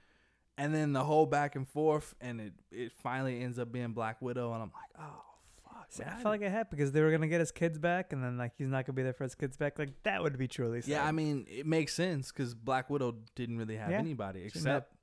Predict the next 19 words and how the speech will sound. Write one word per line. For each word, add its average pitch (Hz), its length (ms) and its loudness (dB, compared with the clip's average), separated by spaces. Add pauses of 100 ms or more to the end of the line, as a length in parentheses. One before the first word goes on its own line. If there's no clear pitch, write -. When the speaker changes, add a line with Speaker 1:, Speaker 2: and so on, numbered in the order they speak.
(540)
Speaker 1:
the 117 140 -4
Avengers, 104 640 -4
right? 117 220 -2
She - 120 -2
didn't 208 120 4
even 131 140 2
know 113 120 0
her 110 100 0
dad's 117 360 0
name. 131 340 -6 (840)
Red 131 240 4
Skull 160 320 2
mentions 123 340 0
her 117 80 -2
dad's 113 300 0
name, 131 300 -4
and 104 60 -6
she's 110 220 -10
like, 98 240 -6